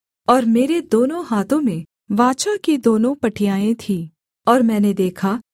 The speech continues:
कि तुमने अपने परमेश्वर यहोवा के विरुद्ध महापाप किया, और अपने लिए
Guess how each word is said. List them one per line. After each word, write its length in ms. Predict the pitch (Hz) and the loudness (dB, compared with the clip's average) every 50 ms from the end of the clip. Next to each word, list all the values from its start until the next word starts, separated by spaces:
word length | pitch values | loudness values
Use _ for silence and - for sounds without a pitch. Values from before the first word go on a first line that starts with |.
| _ _ _ _ - | _ _ _ _ 0
कि 80 | 294 | 0
तुमने 420 | 302 - 392 392 415 427 415 403 392 | 2 4 2 2 2 2 -2 -2 -2
अपने 400 | - - 247 262 - 285 302 311 | -2 -2 -4 -4 -2 -4 -4 -4
परमेश्वर 640 | 311 - 214 202 190 190 202 220 220 - 285 277 262 | -2 -2 -2 -2 -2 -2 -2 -2 -2 -2 -2 -2 0
यहोवा 400 | 220 202 - 202 190 214 254 269 | -2 -2 0 -2 -2 -2 -2 -2
के 160 | 269 - 214 | -2 -2 -2
विरुद्ध 380 | 185 180 185 196 208 - - _ _ _ _ _ - 220 | -2 0 -2 -2 -4 -6 -12 _ _ _ _ _ 0 0
महापाप 560 | 262 220 233 285 277 - 302 302 320 320 - | 0 2 0 -2 -2 0 0 0 0 -2 -4
किया, 400 | - - 202 180 170 160 156 156 _ _ _ _ _ _ - | -2 -2 -2 -2 -2 -6 -8 -10 _ _ _ _ _ _ 0
और 140 | - 233 226 226 - | 0 0 0 2 2
अपने 380 | 269 311 320 - 370 381 403 381 | 2 0 0 -2 -2 0 0 2
लिए 300 | 330 240 208 180 175 | 0 0 0 0 -2